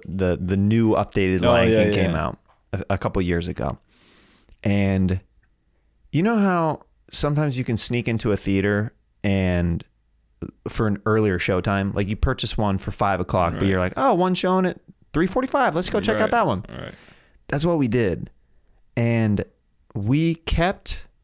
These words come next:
Speaker 1: sitting in seats that were empty. And bro, not even joking, like, eight times people came in late and were like, "You're in my seat." I'm like,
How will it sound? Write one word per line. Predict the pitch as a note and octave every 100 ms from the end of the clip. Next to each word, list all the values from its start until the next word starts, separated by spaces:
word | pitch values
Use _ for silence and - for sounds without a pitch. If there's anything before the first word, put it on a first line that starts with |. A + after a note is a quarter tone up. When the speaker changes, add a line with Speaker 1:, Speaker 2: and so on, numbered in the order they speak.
| _
Speaker 1:
sitting | - - D#3 D#3
in | C3+ A#2
seats | C#3 C3 -
that | A2
were | G2 G2+
empty. | A2+ - F3+ G#3 _ _ _ _ _ _ _ _ _ -
And | G#2+
bro, | G2 A#2 D3 F3+ - _ _ _ _ -
not | G2+ G#2 B2+
even | D3 C#3
joking, | A#2+ G2 D2 - _ -
like, | F#2+ - - _ _
eight | A2 D3 - -
times | - B2+ A2 F2 E2+ -
people | - C#3 C#3
came | - C3+ C3
in | A2
late | F#2+ G2+
and | G2
were | F#2
like, | F#2 - _
"You're | - G#2
in | F#2+
my | F#2
seat." | E2 - F2 - -
I'm | F#2
like, | F#2+ -